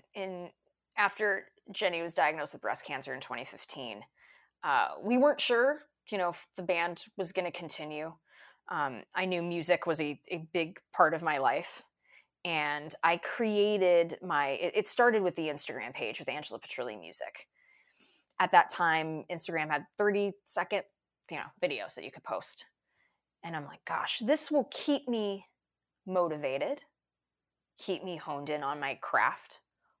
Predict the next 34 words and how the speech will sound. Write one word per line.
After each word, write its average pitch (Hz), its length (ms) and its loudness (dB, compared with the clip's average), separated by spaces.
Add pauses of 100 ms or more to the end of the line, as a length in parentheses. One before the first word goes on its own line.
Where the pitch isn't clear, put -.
(140)
while 147 260 2
Jenny 165 340 -6
heals 165 600 -6 (680)
and 165 80 -20
does 156 180 -4
what 160 100 -10
she 180 380 -4 (520)
needs 175 380 -2
to 196 100 -2
do 160 360 -6 (480)
to - 60 -10
get 151 140 -10
healthy." 127 460 -6 (920)
And 147 560 -4
I 165 120 6
wanna 160 260 0
be, 151 500 -4 (1080)
where 208 220 4
it 185 60 6
initially 180 380 2
started 156 320 0
was 147 180 -2
I 151 120 -2
just 151 220 -4 (140)
want 151 200 -2
to - 100 -2
be 139 420 -6 (840)
playing 185 320 0
music 160 340 -2
every 185 240 2
day, 196 340 2
'cause 190 140 -4
I 170 120 4
was 254 180 -8